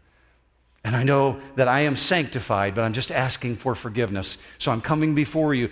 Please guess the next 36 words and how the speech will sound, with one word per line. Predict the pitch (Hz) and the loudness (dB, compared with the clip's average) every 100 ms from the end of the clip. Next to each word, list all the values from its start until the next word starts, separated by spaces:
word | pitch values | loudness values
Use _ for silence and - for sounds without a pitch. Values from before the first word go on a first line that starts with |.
| - | -4
because | - 135 127 | -4 0 2
you're | 127 127 | 2 2
a | |
holy | 117 151 151 | 2 2 2
God. | 135 117 113 | 4 4 4
I'm | 117 | 2
presenting | 113 127 143 160 160 | 0 0 2 2 2
myself | 147 - 135 123 - - | 2 2 2 2 -4 -2
as | 143 | 0
someone | - 151 147 143 - - | 2 2 4 2 -2 -8
who's | - 147 | -2 0
been | 107 131 120 | 2 0 2
rescued | 127 160 - 147 123 | 2 2 0 -2 -2
from | - 123 | -2 -2
the | 110 | -2
dead, | 104 104 101 - - | 0 0 0 -4 -6
and | 135 123 | 0 2
I'm | 131 | 2
alive | 123 135 151 165 160 135 | 2 4 4 4 2 0
in | 151 127 | -2 -2
Christ." | - 123 101 - - - - - - | 0 0 0 -4 -8 -12 -20 -8 0
And | 135 | 2
the | 143 | 4
next | 160 - | 2 2
one | 156 156 | 2 2
is | 151 135 | 2 0
you | |
have | 135 131 | 0 0
a | 123 | 0
responsibility, | 113 107 - 151 160 170 147 127 120 120 | -2 -4 0 0 0 0 0 2 2 0
number | 120 117 | 0 0
four, | - 113 110 - - | 0 0 0 -4 -10
to | - 139 | -4 0
study | - - - 165 147 123 | 0 0 2 2 4 0
the | 113 127 120 | -2 -4 -6
Scriptures. | - 139 - 95 76 - - | -2 -4 -4 -8 -8 -8 -8